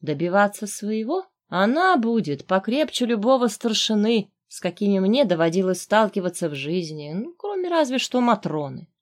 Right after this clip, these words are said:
Она посвятила меня во все аспекты вашей недавней беседы. «И ты слушал меня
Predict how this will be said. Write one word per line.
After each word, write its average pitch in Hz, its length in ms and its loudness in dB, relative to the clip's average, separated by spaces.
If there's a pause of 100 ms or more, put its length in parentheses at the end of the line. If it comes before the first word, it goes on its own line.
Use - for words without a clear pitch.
Она 196 720 -4
посвятила 196 800 -4
меня 160 560 -4
во 262 140 -4
все 285 420 -2
аспекты 277 880 -4
вашей 233 760 -4
недавней 170 640 0
беседы. 147 680 -6 (140)
«И 190 120 2
ты 254 300 0
слушал 240 640 2
меня 277 480 0